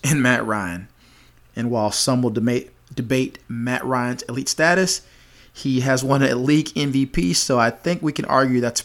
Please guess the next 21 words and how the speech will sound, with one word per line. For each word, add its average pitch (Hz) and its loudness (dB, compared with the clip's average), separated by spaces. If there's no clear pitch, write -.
pretty 151 -2
successful, 110 -2
um, 107 -6
for - -6
any 143 -2
pick - 4
taken 120 -6
anywhere 110 -4
in 98 -6
the 98 -8
draft. 90 -12
Moving 175 2
a 147 -2
little 143 0
bit 135 -2
further 131 2
out 127 4
to - -10
the 131 -8
top - -4
twenty. 123 -4